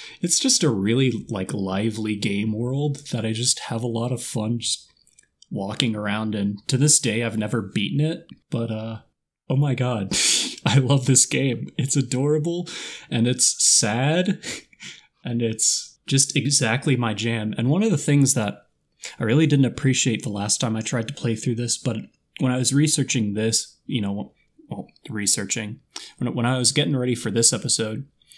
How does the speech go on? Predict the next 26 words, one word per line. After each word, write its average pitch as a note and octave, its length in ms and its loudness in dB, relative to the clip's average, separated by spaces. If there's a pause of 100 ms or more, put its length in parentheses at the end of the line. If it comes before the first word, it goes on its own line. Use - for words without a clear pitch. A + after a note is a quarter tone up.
(160)
I - 40 -4
played A#2+ 300 -2
through B2 140 0
it A2+ 40 -2
again, A2+ 480 -4
and A2 80 -4
I G2+ 120 -6
found A2 360 -2
this A2 160 2
way A2 300 -2
more A#2 220 -2
engaging. G#2+ 640 -4 (580)
Uh, A2+ 80 -4
at A2 160 -4
the A2+ 100 2
end C3+ 160 4
of D#3 200 0
every B2 300 0
day, A2+ 500 0 (460)
you A2+ 140 -4
actually B2 360 0
have B2 300 -2
to A#2 120 0
write G#2+ 460 -4
diary G2+ 540 0
entries. G2 800 -4